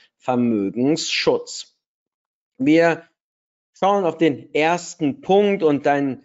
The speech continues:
Dauerbrenner sehen Sie schon hier, Vermögensteuer wieder einführen. Das ist jetzt ein Screenshot von der Webseite der S P D. Aber insgesamt, ich denke, unabhängig davon, welche Regierungskoalition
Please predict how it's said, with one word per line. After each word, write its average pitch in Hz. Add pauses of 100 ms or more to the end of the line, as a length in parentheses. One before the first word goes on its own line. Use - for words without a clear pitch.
(120)
Dauerbrenner 131
sehen 131
Sie 127
schon 120
hier, 147
Vermögensteuer 135
wieder 117
einführen. 139
Das 123
ist -
jetzt 120
ein 117 (260)
Screenshot 131
von 123
der 120
Webseite 120
der 107
S 120
P 107
D. 123
Aber 120
insgesamt, 143 (300)
ich 123
denke, 139
unabhängig 127
davon, 123
welche 123
Regierungskoalition 123